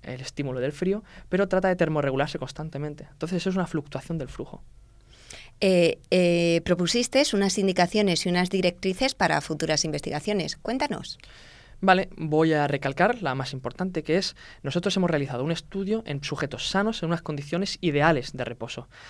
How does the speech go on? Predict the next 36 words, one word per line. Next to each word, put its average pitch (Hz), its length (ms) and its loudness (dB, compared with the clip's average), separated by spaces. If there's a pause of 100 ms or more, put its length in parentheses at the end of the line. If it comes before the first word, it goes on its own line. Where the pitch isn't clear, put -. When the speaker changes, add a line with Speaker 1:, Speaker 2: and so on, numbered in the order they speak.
(440)
Speaker 1:
Lo 156 380 2
que 139 120 -4
sería 143 260 0
más 143 160 -2
adecuado 202 300 0
es - 100 -4
acercarse 180 420 -4
a 185 40 2
las 180 100 -2
condiciones 156 480 -4
en 147 100 -2
las 131 140 0
que 135 100 -2
la 120 140 -2
práctica 170 360 -2
clínica 180 380 -2
nosotros 180 380 -2
aplicamos 127 420 -6
el 117 100 -8
hielo, 175 300 -4
es 160 140 -6
decir, 131 320 -6 (160)
unas 151 180 -4
condiciones 110 400 -10
de 131 60 -4
ejercicio 202 500 -2
y 165 80 0
unas 180 140 -2
condiciones 170 400 -2
de 151 60 0
elección 165 520 -4
donde 131 240 -4
hay 143 60 -4
una 151 80 -8
inflamación. - 520 -14 (1500)
Speaker 2:
Pues 180 460 4